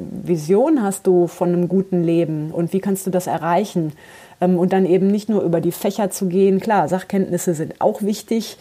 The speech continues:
will ich nicht runterspielen, aber ich hatte das Gefühl, dass ich mit Schülern immer auf so einer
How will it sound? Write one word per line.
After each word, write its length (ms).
will 100
ich 100
nicht 180
runterspielen, 640
aber 180
ich 120
hatte 180
das 180
Gefühl, 400
dass 160
ich 120
mit 180
Schülern 440
immer 320
auf 80
so 100
einer 220